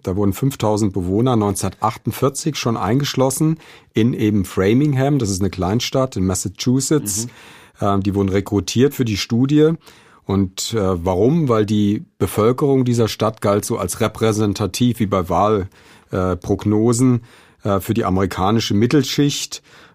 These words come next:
Speaker 1: Das machte sie ideal für so ein Forschungsvorhaben. Und, äh,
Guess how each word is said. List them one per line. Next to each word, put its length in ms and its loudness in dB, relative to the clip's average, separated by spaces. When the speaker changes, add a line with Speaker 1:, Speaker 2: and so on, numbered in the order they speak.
Speaker 1:
Das 160 -4
machte 260 -2
sie 140 0
ideal 420 0
für 140 -4
so 100 -2
ein 80 0
Forschungsvorhaben. 1300 0
Und, 500 -2
äh, 240 0